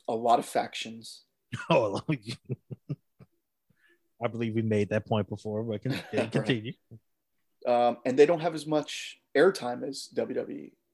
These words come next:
Speaker 1: A two-hour show on Wednesdays, and is Rampage one hour?
Speaker 2: I thought Rampage was two hours, but I will
Speaker 1: Maybe it
Speaker 2: check.
Speaker 1: moved to two hours. So that's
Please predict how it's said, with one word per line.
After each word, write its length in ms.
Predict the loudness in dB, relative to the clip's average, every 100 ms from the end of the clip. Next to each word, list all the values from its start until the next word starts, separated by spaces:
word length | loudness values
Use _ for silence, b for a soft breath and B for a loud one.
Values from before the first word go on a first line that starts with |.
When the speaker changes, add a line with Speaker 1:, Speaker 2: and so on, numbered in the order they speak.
| _ _ _ _ _ _ _ _ _ _ -14
Speaker 1:
A 40 |
two-hour 380 | 0 4 6 4
show 380 | 0 -2 -2 -2
on 440 | -4 -6 -8 -12 _
Wednesdays, 720 | -10 -8 -8 -6 -6 -8 -14 _ _ _ _ _ _ -6
and 640 | -2 0 0 0 -2 -6 -10 _ _ _ _ _ _ _
is 120 | -12 -4
Rampage 520 | -4 -2 -4 -6 -6
one 220 | -6 -4
hour? 260 | -4 -6 -10 _ -20 _ _ -12
Speaker 2:
I 60 |
thought 200 | -10 -10 -8
Rampage 480 | -6 -4 -4 -6
was 140 | -8 -8
two 240 | -4 -4
hours, 580 | -4 -10 -14 -14 -16 -20 _ -12
but 100 | -8
I 80 |
will 60 | 2
Speaker 1:
Maybe 160 | 4 6
it 40 |
Speaker 2:
check. 80 | 2
Speaker 1:
moved 160 | -2 -6
to 60 |
two 180 | -8 -4
hours. 300 | -4 -6 -12
So 380 | -2 2 4 2 -6 _ _ _ _ _ _ _ _ _ _ _ _ _ _ _ _ _ _ _ _ _ _ _ _ _ _ _ _ _ _ _ _ _ _ _ _ _ _ _ _ 0
that's 420 | 2 2 -4